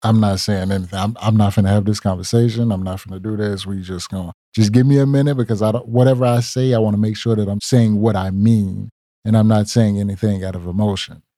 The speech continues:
So we had to adjust to each other's style, of course, uh, and being different as people. And I think we found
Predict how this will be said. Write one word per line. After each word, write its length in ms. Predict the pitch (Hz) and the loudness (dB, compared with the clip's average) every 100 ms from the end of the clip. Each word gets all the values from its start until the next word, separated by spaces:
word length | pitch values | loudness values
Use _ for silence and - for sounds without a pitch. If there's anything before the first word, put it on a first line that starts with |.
| - | -10
So 460 | - 113 104 98 - _ _ | 2 2 4 0 -6 _ _
we 120 | 220 247 | 2 4
had 240 | 247 190 | 2 2
to 220 | 151 117 123 | 0 0 -2
adjust 540 | 113 101 123 113 - | -4 2 2 2 -2
to 140 | 123 131 | -4 -2
each 280 | 127 117 120 | -4 2 2
other's 320 | 104 101 98 | 2 -2 -8
style, 560 | - 107 104 104 101 | -6 -4 -2 -2 -4
of 180 | 95 - | -8 -14
course, 480 | - 117 110 110 - | -2 0 2 -2 -6
uh, 120 | 98 117 120 110 185 151 | -10 -10 -14 -14 -14 -4
and 180 | 151 135 | 0 2
being 300 | 139 123 113 | 4 4 4
different 380 | 120 113 113 101 | 2 2 0 0
as 100 | 95 | -2
people. 560 | - 127 - 90 110 123 _ - | -2 -2 -2 -6 -8 -10 _ 0
And 440 | 120 117 110 104 - _ | 4 4 4 0 -4 _
I 80 | 127 | -2
think 180 | 131 113 | 0 2
we 140 | 113 | 0
found 600 | 104 120 113 110 104 104 | 0 0 2 2 0 -4